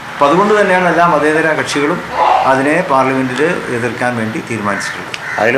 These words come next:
Speaker 2: വലിയൊരു അപകടം വേറെ ഒളിഞ്ഞിരിപ്പുണ്ട്. ഇത് ഒരു പ്രത്യേക ജനവിഭാഗത്തിൻ്റെ അല്ല, മുസ്ലിം സമുദായത്തെ മാത്രം ബാധിക്കുന്ന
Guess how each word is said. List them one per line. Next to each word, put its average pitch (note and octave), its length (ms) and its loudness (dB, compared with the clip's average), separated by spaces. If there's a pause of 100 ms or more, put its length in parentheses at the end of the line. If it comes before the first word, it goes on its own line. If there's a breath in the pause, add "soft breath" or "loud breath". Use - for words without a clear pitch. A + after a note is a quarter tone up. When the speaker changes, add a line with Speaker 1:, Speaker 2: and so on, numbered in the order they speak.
Speaker 2:
വലിയൊരു D#3 380 2 (640)
അപകടം D3+ 360 4 (100)
വേറെ D3 300 6
ഒളിഞ്ഞിരിപ്പുണ്ട്. C#3 680 0
ഇത് G#2+ 80 -2 (100)
ഒരു C3 180 0
പ്രത്യേക D#3+ 320 2 (100)
ജനവിഭാഗത്തിൻ്റെ D3 800 2
അല്ല, F#2+ 180 -4 (680)
മുസ്ലിം B2 340 -4
സമുദായത്തെ C#3 500 2 (120)
മാത്രം C#3+ 460 0
ബാധിക്കുന്ന C3 400 0